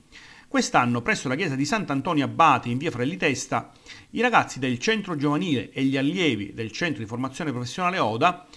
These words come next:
hanno allestito una mostra di presepi artigianali molto particolari. Visitando la chiesa possiamo notare un presepe classico, ma molto curato nei particolari, nei quali spiccano tra i tanti un laghetto con dei piccoli pesci veri.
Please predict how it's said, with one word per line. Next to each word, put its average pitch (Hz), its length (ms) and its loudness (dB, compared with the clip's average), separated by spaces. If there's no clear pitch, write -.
hanno 131 320 4
allestito 156 640 -2
una 143 200 -4
mostra 135 420 -2
di 156 120 -8
presepi - 440 -4
artigianali 120 640 -6
molto 160 540 4
particolari. 95 880 -6
Visitando 196 440 4
la 185 100 6
chiesa 196 300 2
possiamo 143 300 0
notare 175 260 4
un 185 160 -4
presepe 131 320 -4
classico, 139 680 0
ma 117 180 -4
molto 139 400 0
curato 117 340 0
nei 110 100 -4
particolari, 117 800 -2
nei 127 120 -6
quali 143 260 2
spiccano 113 560 -6
tra 139 160 -4
i 151 80 2
tanti 131 380 2
un 113 140 -2
laghetto 123 400 -2
con 107 160 -8
dei 110 120 -6
piccoli 110 460 -6
pesci 131 320 -4
veri. 123 440 -2